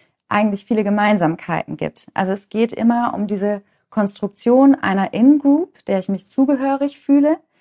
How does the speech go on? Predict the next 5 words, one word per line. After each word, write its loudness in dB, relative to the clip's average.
in -2
Abgrenzung -2
zu 0
einer 0
Out-Group, -4